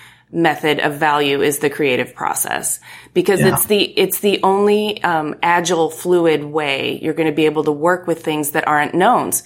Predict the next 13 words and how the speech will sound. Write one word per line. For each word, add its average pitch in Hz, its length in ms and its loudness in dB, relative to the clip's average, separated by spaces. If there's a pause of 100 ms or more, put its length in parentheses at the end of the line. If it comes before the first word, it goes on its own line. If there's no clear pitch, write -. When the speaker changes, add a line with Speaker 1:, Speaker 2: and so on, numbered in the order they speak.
(100)
Speaker 1:
The 190 80 2
scientific 185 680 0
process, 262 540 2
the - 120 -4
mathematical 180 600 0
process, 180 440 0
the 175 100 2
engineering 175 400 0
process 151 420 -2
all 170 160 2
require 165 440 0
some 151 280 -2
knowns. 131 520 -2